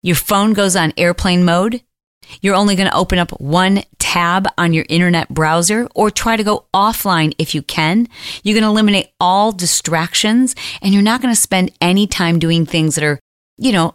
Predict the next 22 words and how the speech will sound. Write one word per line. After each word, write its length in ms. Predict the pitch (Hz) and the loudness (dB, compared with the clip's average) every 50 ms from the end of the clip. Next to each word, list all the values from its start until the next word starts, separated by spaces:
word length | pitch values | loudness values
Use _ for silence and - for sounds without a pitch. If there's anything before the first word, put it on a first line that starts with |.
| _ _ | _ _
a 80 | 190 196 | 0 2
normal 340 | 196 196 208 247 294 349 294 | 2 4 4 2 2 2 2
part 240 | - - 233 220 202 | 0 0 0 0 0
of 100 | 170 170 | 0 0
your 100 | 165 151 | -2 0
day, 200 | 147 175 165 156 | 0 0 0 0
but 120 | - - | 0 -2
they're 100 | 165 156 | -2 -4
pretty 280 | - - - 262 269 214 | -4 -4 -2 0 2 2
mindless. 640 | 170 147 139 147 151 143 131 135 98 - - - - | 2 2 2 2 2 0 0 -2 -6 -4 -6 -6 -2
They 160 | - 165 170 | -2 0 0
don't 160 | 190 208 - | 0 0 0
require 760 | 165 190 175 - - - - - 185 175 185 170 151 143 143 | 0 -2 -2 -4 -8 -12 -4 -2 0 0 2 2 2 0 0
your 180 | 143 139 147 139 | 0 0 0 0
mental 300 | 143 139 135 - 139 123 | 0 0 0 -2 -4 -6
focus. 520 | - - 131 127 127 - 101 - - - - - - - - | -4 -2 -2 -2 -2 -4 -4 -4 -4 -6 -6 -8 -10 -8 -4
It 140 | 220 233 202 | -4 -2 0
doesn't 300 | 247 269 254 247 262 240 | 0 0 0 0 0 0
require 680 | 247 233 - - - - - - 185 190 190 170 147 143 | 0 -2 -4 -8 -6 -4 -2 0 0 2 2 2 0 0
your 160 | 139 151 139 | -2 -2 0
mental 280 | 147 143 147 - 147 | 0 0 0 -2 -4
focus 600 | 139 - - 170 160 - - 135 113 135 - - | -4 -2 -2 -2 -2 0 0 -2 -2 0 -2 -4